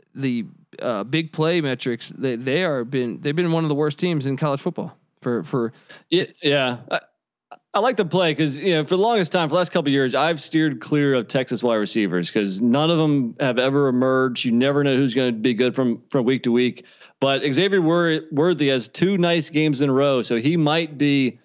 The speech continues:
Speaker 2: emerging as that top dog, that reliable source for fantasy production. So I see what you did there, but my top guy is a bit more expensive 'cause I'm a, I'm a real man, and, uh, I took the, the guy I take almost every week, Garrett Wilson, O-,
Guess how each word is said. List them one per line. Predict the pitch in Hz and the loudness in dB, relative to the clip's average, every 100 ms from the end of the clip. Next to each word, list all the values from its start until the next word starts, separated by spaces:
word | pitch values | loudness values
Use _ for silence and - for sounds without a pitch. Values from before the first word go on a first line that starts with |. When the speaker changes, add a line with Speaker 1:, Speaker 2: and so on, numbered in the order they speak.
| _ _ _ - | _ _ _ -2
Speaker 2:
emerging | 131 135 151 127 135 127 | 0 2 0 0 -2 0
as | 123 | 0
that | 123 131 - | 0 -2 -2
top | 143 131 110 | -2 -2 -2
dog, | 131 127 127 120 120 | 0 2 0 -2 -2
that | 123 117 | -2 0
reliable | 123 113 117 131 127 120 117 | -2 0 0 0 0 -2 -4
source | - 131 127 117 | -2 0 0 0
for | - 107 | -4 -2
fantasy | 123 120 - | 0 0 -2
production. | 95 113 120 113 104 98 | -2 0 0 -2 -6 -4
So | 117 107 92 - _ _ - | -2 -2 -2 -10 _ _ -2
I | 143 | 0
see | - | 2
what | 254 226 | 0 2
you | 220 | 0
did | 156 196 156 | 2 0 2
there, | 170 151 160 190 | 0 2 2 -2
but | 165 165 | 0 0
my | 147 165 202 208 | 0 0 2 0
top | - 170 151 139 | 0 0 0 0
guy | 151 143 | 0 2
is | 139 117 | 0 0
a | 120 | -4
bit | 104 165 175 | 0 -2 0
more | 151 131 | 0 0
expensive | 113 - 156 143 - 113 107 - _ _ _ _ - | -2 -2 -2 0 -2 -4 -4 -18 _ _ _ _ -6
'cause | 123 117 | -2 2
I'm | 139 143 | 2 2
a, | 139 131 131 127 110 - - | 2 2 2 0 -2 -8 -2
I'm | 147 | 0
a | 139 | 2
real | 156 165 | 2 2
man, | 143 135 135 143 139 _ _ | 2 0 0 -2 -8 _ _
and, | 127 135 131 | -2 0 2
uh, | 131 135 131 113 _ | 2 2 0 -4 _
I | - 139 | -2 0
took | 180 156 | -2 0
the, | 156 110 | -2 -2
the | 117 | -4
guy | 127 147 165 156 | 0 0 0 0
I | |
take | 151 160 160 | 0 -2 0
almost | 151 143 | 0 0
every | 160 180 | 0 0
week, | 131 113 | 0 0
Garrett | 127 147 | 0 0
Wilson, | 139 151 156 127 | 2 0 0 0
O-, | 113 - | -2 -4